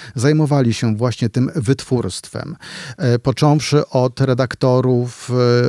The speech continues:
e, korektorów, e, wydawców, e, przez projektantów, e,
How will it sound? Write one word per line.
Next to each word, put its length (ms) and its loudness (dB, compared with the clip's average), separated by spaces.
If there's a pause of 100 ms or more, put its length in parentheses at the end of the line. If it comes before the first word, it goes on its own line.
e, 60 0
korektorów, 1000 0
e, 160 2
wydawców, 1000 -2
e, 380 2
przez 360 -2
projektantów, 600 0 (680)
e, 200 2